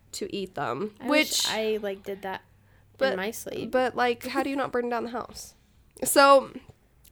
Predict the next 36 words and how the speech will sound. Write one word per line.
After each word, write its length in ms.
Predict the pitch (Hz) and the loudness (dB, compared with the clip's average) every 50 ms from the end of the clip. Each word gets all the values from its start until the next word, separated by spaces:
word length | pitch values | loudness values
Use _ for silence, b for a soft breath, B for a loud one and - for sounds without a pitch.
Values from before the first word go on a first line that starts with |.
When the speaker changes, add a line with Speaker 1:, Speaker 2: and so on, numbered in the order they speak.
| _ - | _ 0
Speaker 1:
and 100 | 302 311 | 2 2
then 100 | 269 269 | 2 4
next, 120 | 262 247 202 | 4 4 4
Speaker 2:
Yeah. 320 | 180 165 160 170 202 196 220 - _ _ _ _ _ - | 4 2 2 0 -2 -6 -10 -12 _ _ _ _ _ -6
Speaker 1:
Park's 280 | - 254 240 - - | -6 -4 -4 -4 -4
wife 260 | 226 208 196 196 - | -4 -4 -4 -4 -8
testified 640 | - - 208 214 - - - - 107 101 - 101 B B B B B B B | -8 -10 -10 -10 -10 -10 -8 -6 -8 -6 -8 -12 B B B B B B B
that 120 | - 240 - | -4 -4 -2
she 200 | - 277 277 262 | 0 0 0 0
couldn't 320 | - 302 277 269 247 - | 2 2 2 2 2 2
remember 560 | 220 240 233 202 202 208 208 247 277 302 330 339 | 0 2 2 2 0 2 2 2 4 4 2 2
an 180 | - - 294 | 0 0 0
incident 440 | 294 294 294 - - 302 311 294 - | 0 0 0 -2 -2 -4 -4 -4 -2
where 120 | 294 285 | -2 -2
he 60 | 277 277 | -2 -2
had 100 | 277 277 | -2 -4
sleepwalk, 680 | - - 285 285 277 - 294 277 285 311 - - - b b b b b b b b b b b | -4 -6 -6 -6 -4 -2 -2 0 0 -2 -4 -8 -16 b b b b b b b b b b b
sleepwalked, 680 | - - - 254 254 247 - 254 269 285 - - - 262 - | -10 -4 -4 -2 -2 0 2 2 2 2 0 -6 -12 -8 2
but 280 | 247 240 220 214 - 233 | 4 4 6 6 4 0
he 140 | - 247 233 | -2 -4 -2
was 260 | 220 233 233 233 220 | 0 2 0 2 2
a 60 | 240 | 0
deep 260 | 220 247 240 233 - - | 0 -2 -6 -8 -8 -6
sleeper 720 | - - 202 190 190 - 185 185 185 185 185 190 - - _ - _ _ _ _ _ _ - _ _ _ - - - | -4 -4 -4 -4 -4 -6 -4 -2 -2 -2 -4 -4 -8 -12 _ -20 _ _ _ _ _ _ -20 _ _ _ -20 -12 -4
who 80 | - | 0
was 140 | 214 202 196 | 0 0 0
difficult 480 | 202 202 196 190 208 196 214 190 185 - | 0 -4 -4 -4 -4 -4 -4 -4 -4 -2
to 80 | 220 | -2
awaken 440 | 196 190 180 175 165 170 - 175 170 | -2 -2 -4 -6 -8 -8 -8 -8 -8
and 200 | 170 170 170 - | -6 -8 -8 -8
would 120 | - - - | -8 -10 -10
frequently 540 | - - - - - - - - - - | -10 -10 -10 -10 -10 -12 -12 -8 -8 -10
talk 260 | - - - - - - | -10 -10 -12 -12 -12 -12
in 60 | 220 | -12
his 140 | - - - | -12 -10 -10
sleep. 400 | - - - - - - - | -8 -8 -10 -12 -14 -18 -20